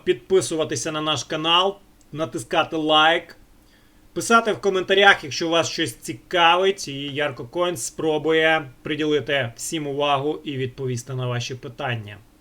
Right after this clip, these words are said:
Поділіться цим відео з друзями, знайомими, підтримайте український контент, щоб більше українців знало свою справжню історію.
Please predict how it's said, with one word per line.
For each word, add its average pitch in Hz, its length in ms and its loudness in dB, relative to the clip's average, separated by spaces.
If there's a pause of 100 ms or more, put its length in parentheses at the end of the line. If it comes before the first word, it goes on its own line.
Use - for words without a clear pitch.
(640)
Поділіться 226 480 2
цим 202 260 -2
відео 180 540 4 (180)
з 120 80 -6
друзями, 175 440 4
знайомими, 185 760 2 (240)
підтримайте 160 580 0
український 147 600 -2
контент, 170 720 -2 (1900)
щоб 202 480 -2
більше 151 760 0
українців 165 720 -2 (140)
знало 165 600 0
свою 147 560 -4
справжню 135 720 -6 (220)
історію. 123 640 -6